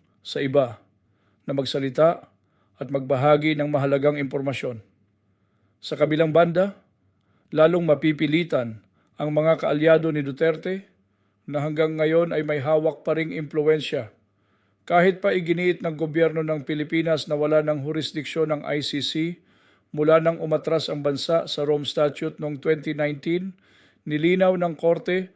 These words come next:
na may kapangyarihan pa rin silang imbestigahan ang mga krimeng naganap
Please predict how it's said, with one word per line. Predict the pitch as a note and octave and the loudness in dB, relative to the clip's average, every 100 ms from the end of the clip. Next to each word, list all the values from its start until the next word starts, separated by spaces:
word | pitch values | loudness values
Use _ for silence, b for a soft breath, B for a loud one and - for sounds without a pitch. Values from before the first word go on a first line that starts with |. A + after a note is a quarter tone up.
| b b D3+ | b b -6
na | |
may | D#3+ E3 | -2 -2
kapangyarihan | D3+ D#3 D#3+ D#3+ D#3+ E3+ E3 D#3 | -2 -2 -2 0 0 0 -2 -2
pa | D#3 | -4
rin | D#3 | -4
silang | C#3+ D#3 D3+ - | -6 -2 -2 -2
imbestigahan | D3+ C#3+ C3 - D3 C#3+ C3+ D3+ D#3 D#3 | -6 -6 -8 -6 -4 -2 0 0 -2 -6
ang | D3 C#3+ | -8 -6
mga | C#3+ C3+ | -4 -6
krimeng | D#3 D#3 D3+ D3 | -4 -4 -4 -4
naganap | C#3+ C3+ C3+ D3 D3+ | -4 -4 -2 -2 -4